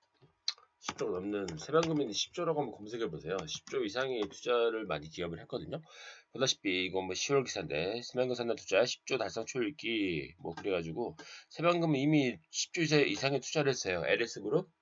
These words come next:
엘에스 그룹은 일 조를 투자했지. 그 다음에 일 조 팔 조를, 일 조 팔 조 투자했지. 그 다음에 에스케이, 그 다음에 지에스, 그 다음에 에코프로,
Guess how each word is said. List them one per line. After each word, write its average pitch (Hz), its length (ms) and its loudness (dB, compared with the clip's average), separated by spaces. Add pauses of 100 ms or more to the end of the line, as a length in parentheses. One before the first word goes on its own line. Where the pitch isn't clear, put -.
(440)
엘에스 135 440 2
그룹은 117 380 0
일 92 120 -4
조를 113 180 -2
투자했지. 101 520 -4
그 110 100 -10
다음에 95 180 0
일 85 60 -4
조 - 200 -6
팔 156 260 -8
조를, - 300 -4 (160)
일 151 140 -8
조 123 200 -4 (100)
팔 190 200 -14
조 - 180 -10
투자했지. 113 560 -6 (400)
그 - 20 -14
다음에 101 220 -2
에스케이, 147 540 -2 (500)
그 - 60 -14
다음에 123 480 0 (580)
지에스, 107 640 0 (120)
그 - 100 -20
다음에 95 240 -4
에코프로, 85 640 -4